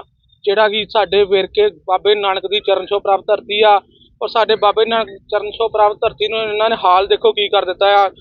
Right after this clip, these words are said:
ਥਾਂ ਥਾਂ ਕੂੜੇ ਦੇ ਢੇਰ ਲੱਗੇ ਆ, ਔਰ ਵੇਰਕਾ ਮਿਲਕ ਪਲਾਂਟ ਦੇ ਬਿਲਕੁਲ ਸਾਹਮਣੇ ਮੇਨ ਹਾਈਵੇ ਦੇ ਉੱਤੇ ਇੱਕ ਡੰਪ ਬਣਾ ਦਿੱਤਾ ਆ।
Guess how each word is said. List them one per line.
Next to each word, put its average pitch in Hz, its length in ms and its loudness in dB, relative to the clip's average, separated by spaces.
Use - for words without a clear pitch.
ਥਾਂ 214 220 0
ਥਾਂ 226 160 2
ਕੂੜੇ 214 280 2
ਦੇ 226 100 4
ਢੇਰ 208 260 2
ਲੱਗੇ 196 280 2
ਆ, 214 120 6
ਔਰ 233 200 4
ਵੇਰਕਾ 226 380 4
ਮਿਲਕ 233 220 -4
ਪਲਾਂਟ 226 240 0
ਦੇ 226 80 2
ਬਿਲਕੁਲ 247 380 -2
ਸਾਹਮਣੇ 220 360 0
ਮੇਨ 226 280 0
ਹਾਈਵੇ 226 420 2
ਦੇ 220 80 0
ਉੱਤੇ 214 280 2
ਇੱਕ 214 140 -2
ਡੰਪ 226 200 2
ਬਣਾ 247 260 0
ਦਿੱਤਾ 208 280 2
ਆ। 226 100 0